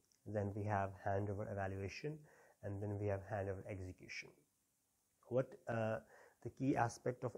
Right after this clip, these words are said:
L T E is that your measurement reporting can be configured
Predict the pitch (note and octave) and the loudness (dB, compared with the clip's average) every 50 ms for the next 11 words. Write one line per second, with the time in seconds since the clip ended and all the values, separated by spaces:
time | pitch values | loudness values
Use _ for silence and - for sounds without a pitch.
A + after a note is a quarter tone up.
0 | - - A#2+ A#2 A#2 A2+ - B2 A#2+ - B2 B2+ A#2+ G2+ G#2 G#2 A2 - - _ | 0 2 4 4 4 2 -2 -4 -4 -4 -2 -2 0 0 -2 -2 -4 -8 -14 _
1 | - A2 A2 G#2+ G#2+ G#2 - - - - _ - A#2+ A#2+ A2 G#2 G2+ G2+ G#2 A2 | -2 2 2 4 2 2 -2 -10 -20 -18 _ -4 -2 0 0 2 2 2 2 2
2 | A#2+ B2+ B2+ C3 C3+ C3 - - A#2+ G#2 - A2 G#2+ A2 G#2+ - B2 A#2+ A2 - | 2 2 2 0 -2 -4 -4 -8 -10 -10 -6 -6 -6 -6 -4 -4 -4 -4 -2 -2
3 | A2 G2+ G2+ G2+ A2 - - A2 G#2 G2+ G2 - A2+ A2 G2+ G#2+ G2 G2+ | -4 -4 -4 -4 -6 -8 -6 -6 -6 -6 -6 -6 -6 -4 -4 -4 -4 -6